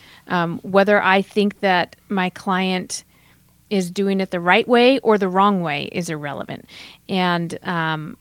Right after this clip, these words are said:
so I have to be able to hold that neutral space for just really showing a client themselves and then leaving it up to them to do what they wanna do. And I,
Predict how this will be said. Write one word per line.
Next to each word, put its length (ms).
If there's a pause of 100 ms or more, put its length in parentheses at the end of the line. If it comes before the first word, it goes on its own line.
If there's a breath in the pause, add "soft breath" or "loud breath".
so 300
I 120
have 120
to 80
be 80
able 140
to 80
hold 400
that 200
neutral 460
space 500
for 280
just 320
really 480
showing 600
a 80
client 600
themselves 720
and 180
then 180
leaving 340
it 100
up 180
to 100
them 340
to 120
do 100
what 140
they 80
wanna 220
do. 140
And 100
I, 180